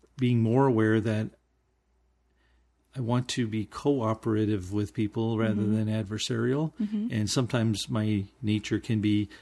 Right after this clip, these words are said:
Speaker 1: I see something I want different. And so I'll do something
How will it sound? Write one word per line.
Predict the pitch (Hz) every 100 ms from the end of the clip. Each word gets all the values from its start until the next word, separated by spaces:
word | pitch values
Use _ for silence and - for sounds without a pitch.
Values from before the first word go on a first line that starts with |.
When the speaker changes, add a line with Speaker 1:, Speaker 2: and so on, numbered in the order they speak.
| -
Speaker 1:
I | 110
see | - 170 175
something | 175 165 131
I | 113
want | 113 123 135 _ _ _
different. | - 127 117 113 - - _ _ _ _ _ _ _ - 123
And | 117
so | 120 113
I'll | 113
do | 110 92 147
something | 139 117 98 117 107 104